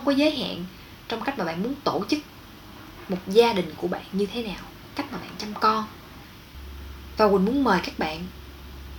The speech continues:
dành một phút ra ngay bây giờ, sau cái podcast này, suy ngẫm về cái cuộc sống của các bạn hiện tại ngay bây giờ. Các bạn mong muốn để sống một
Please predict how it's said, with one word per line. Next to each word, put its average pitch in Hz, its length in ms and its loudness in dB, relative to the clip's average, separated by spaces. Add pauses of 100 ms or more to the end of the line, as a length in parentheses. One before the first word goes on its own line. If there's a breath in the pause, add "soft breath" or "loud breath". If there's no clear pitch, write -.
(400)
dành 190 280 6
một 175 140 4
phút 302 240 4
ra 220 380 4
ngay 247 220 -2
bây 247 120 4
giờ, 170 280 2 (520)
sau - 200 2
cái 247 180 0
podcast 269 460 4
này, 160 260 -2 (1200 loud breath)
suy 269 320 6
ngẫm 220 360 0
về 165 320 4 (960)
cái - 140 -4
cuộc - 180 2
sống 262 240 2
của 226 60 -2
các 240 180 -6
bạn - 180 -6 (340)
hiện 180 240 0
tại - 140 0
ngay 196 100 2
bây 202 160 4
giờ. 175 160 2 (1500)
Các 294 180 0
bạn 160 320 -2 (600)
mong 247 300 0
muốn 262 260 2 (1000)
để 196 100 2
sống 285 280 4
một 311 60 0